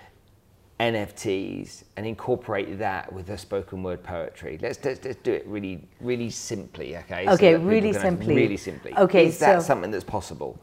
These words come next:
Speaker 2: B-, absolutely.
Speaker 1: And what about if I, if I create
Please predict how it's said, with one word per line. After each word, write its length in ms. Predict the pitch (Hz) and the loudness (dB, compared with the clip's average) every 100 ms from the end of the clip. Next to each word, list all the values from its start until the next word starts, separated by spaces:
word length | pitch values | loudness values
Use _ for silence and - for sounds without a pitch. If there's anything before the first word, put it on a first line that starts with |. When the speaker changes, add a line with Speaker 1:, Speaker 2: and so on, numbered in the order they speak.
| - | -6
Speaker 2:
B-, 60 | - | 6
absolutely. 580 | 208 185 - 185 190 160 | 8 8 0 2 2 4
Speaker 1:
And 140 | 151 | 6
what 100 | 160 | 8
about 320 | 175 156 143 143 | 8 8 6 4
if 160 | - | 0
I, 320 | 127 120 120 104 - - | 2 2 2 -4 -12 -8
if 180 | 120 | 2
I 140 | 120 117 | 4 4
create 600 | - 120 113 107 110 | 2 -2 2 2 0